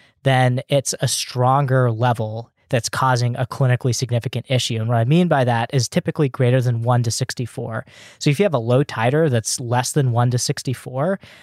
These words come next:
then it's likely not clinically significant.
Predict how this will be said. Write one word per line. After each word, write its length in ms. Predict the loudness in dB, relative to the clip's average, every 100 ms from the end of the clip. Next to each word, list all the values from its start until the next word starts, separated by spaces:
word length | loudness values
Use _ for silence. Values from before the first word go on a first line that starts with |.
| -2
then 160 | 0 0
it's 160 | -2
likely 480 | 0 2 2 2 2
not 320 | 2 2 0 _
clinically 440 | 0 2 2 -2
significant. 640 | -4 -6 -10 -10 -10 -12